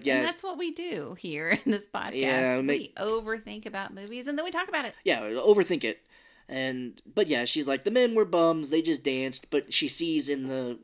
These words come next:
Speaker 2: area where all the kids were, the, the babies are being held by all the men.
Speaker 1: Yeah.
Speaker 2: The men are, like, cradling them now.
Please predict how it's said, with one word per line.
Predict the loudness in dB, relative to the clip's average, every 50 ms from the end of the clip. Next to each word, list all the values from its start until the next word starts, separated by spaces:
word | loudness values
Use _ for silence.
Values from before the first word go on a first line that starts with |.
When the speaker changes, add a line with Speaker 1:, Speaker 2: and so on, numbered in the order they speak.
| -18 _ _ _
Speaker 2:
area | 0 2 4 4 4 4 2 2
where | 0 0 0 0
all | 0 -2
the | -4
kids | -6 -2 -2 -2 0 0 -4
were, | -6 -4 -4 -4
the, | -4 -6 -8 -8 -12 -18 _ -20 -20 _
the | -8 -6 -6 -6
babies | 0 2 2 2 2 0 -2 -2 -4
are | -4
being | -4 -4 -6 -6
held | -6 -6 -6 -6 -6 -4
by | -4 -2
all | -2 -4 -4 -8
the | -8
men. | -8 -6 -6 -6 -6 -8 -8 -8
Speaker 1:
Yeah. | -6 -6 -6 -8 -6 -6
Speaker 2:
The | -6
men | -4 -2 -2 -2 -2
are, | -2
like, | -4 -4 -4 -2
cradling | -2 -2 -2 -2 -4 -6 -6 -6
them | -6 -8 -8 -8
now. | -8 -8 -8 -8 -10 -12